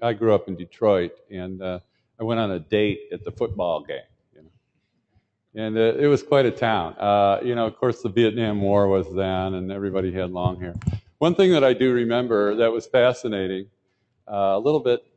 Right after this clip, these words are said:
maybe seventy-five time, I graduated from high school. I went to school in Detroit in seventy-five. I came here, I think it was seventy-four, we all got in the car. We used to come to Ann Arbor a lot. It was,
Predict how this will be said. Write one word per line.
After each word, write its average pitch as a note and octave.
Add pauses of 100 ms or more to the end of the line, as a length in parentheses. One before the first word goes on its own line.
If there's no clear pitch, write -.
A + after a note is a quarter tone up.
(420)
maybe A2
seventy-five A2+
time, F#2+
I B2+
graduated B2
from G#2
high A2+
school. F#2 (140)
I G2
went G#2
to F#2
school G#2+
in G2
Detroit F#2
in F2+
seventy-five. F#2+
I F#2+
came A#2+
here, F#2+
I G#2
think A3
it A#3+
was D#3
seventy-four, B2+
we G#2+
all A2
got A#2
in -
the G2
car. A#2
We C#3+
used D#3+
to -
come C#3+
to B2
Ann A2
Arbor G#2+
a E2
lot. E2+
It C3+
was, C#3+